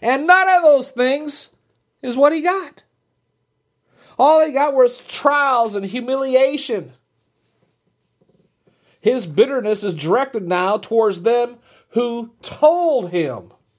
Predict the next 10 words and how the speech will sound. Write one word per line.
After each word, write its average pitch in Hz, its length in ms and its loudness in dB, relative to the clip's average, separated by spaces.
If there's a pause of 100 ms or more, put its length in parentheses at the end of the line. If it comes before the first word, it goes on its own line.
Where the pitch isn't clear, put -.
(280)
all 196 360 2
of 175 60 -2
this 180 240 -2
good 160 380 -2
news 156 1000 -8 (720)
was 127 140 -12
gonna 131 180 -8
happen 123 320 -12
to 110 100 -18
him. - 200 -20